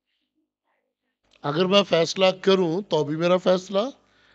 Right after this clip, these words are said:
सच्चा है, क्योंकि मैं फैसला अकेला नहीं करता, बल्कि मैं हूं। यानी मैं हूं पर भी गौर कीजिएगा,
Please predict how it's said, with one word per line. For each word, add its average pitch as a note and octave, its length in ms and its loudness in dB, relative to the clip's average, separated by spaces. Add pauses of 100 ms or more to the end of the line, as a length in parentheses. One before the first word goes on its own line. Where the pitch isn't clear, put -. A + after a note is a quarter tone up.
सच्चा F#3+ 600 0
है, F#3 420 -2 (760)
क्योंकि C4+ 260 0
मैं B3+ 420 2
फैसला A3 760 0 (1300)
अकेला D#3 480 -2
नहीं D#3 200 -6
करता, C3 680 -8 (880)
बल्कि E3+ 640 0 (1600)
मैं A#2 200 -4
हूं। C#3+ 500 -2 (1500)
यानी C#3 180 -4
मैं D3+ 200 2
हूं E3 200 2
पर F3+ 200 4
भी F3+ 100 0
गौर F3 220 2
कीजिएगा, F3 540 0